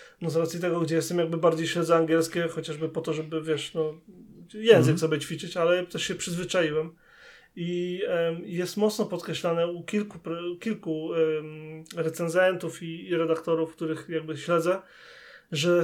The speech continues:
Speaker 1: Citroen zrobił sobie taki swój swoisty, em,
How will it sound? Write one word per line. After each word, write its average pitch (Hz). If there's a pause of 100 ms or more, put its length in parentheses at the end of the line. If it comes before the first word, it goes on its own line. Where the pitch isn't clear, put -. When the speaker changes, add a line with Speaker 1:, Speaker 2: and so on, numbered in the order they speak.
Speaker 1:
Citroen 196
zrobił 190
sobie 180
taki 190
swój -
swoisty, 185 (480)
em, 156